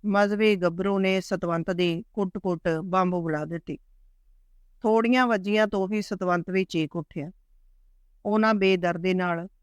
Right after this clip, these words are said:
ਮਨੁੱਖਾਂ ਦੇ ਹੱਡ ਤੋੜੇ ਸਨ। ਆਪ ਕਦੇ ਸੂਲ ਵੱਜੀ ਨਹੀਂ ਮਹਿਸੂਸ ਕੀਤੇ ਸੀ। ਉਹ ਦੋਵੇਂ ਵਾਸਤੇ ਪਾਉਣ ਲੱਗੇ, ਪਰ ਨੈਣਾ ਤੇ ਮਜ਼ਬੀ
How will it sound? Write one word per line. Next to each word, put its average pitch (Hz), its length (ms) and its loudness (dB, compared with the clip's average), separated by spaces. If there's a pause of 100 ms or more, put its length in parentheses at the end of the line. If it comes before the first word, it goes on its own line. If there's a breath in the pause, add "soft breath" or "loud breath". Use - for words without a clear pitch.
(420)
ਮਨੁੱਖਾਂ 202 480 2
ਦੇ 214 160 4
ਹੱਡ 175 300 -2
ਤੋੜੇ 160 320 -2
ਸਨ। 151 240 -6 (960)
ਆਪ 196 260 4 (100)
ਕਦੇ 196 320 2
ਸੂਲ 185 400 -2
ਵੱਜੀ 175 320 0
ਨਹੀਂ 190 160 2
ਮਹਿਸੂਸ 170 440 -4
ਕੀਤੇ 170 380 -6
ਸੀ। - 220 -8 (1120)
ਉਹ 233 180 4
ਦੋਵੇਂ 254 320 2
ਵਾਸਤੇ 202 420 2
ਪਾਉਣ 170 320 -2
ਲੱਗੇ, 170 360 -2 (180)
ਪਰ 185 120 -2
ਨੈਣਾ 185 460 2
ਤੇ 185 180 -2
ਮਜ਼ਬੀ 165 560 -2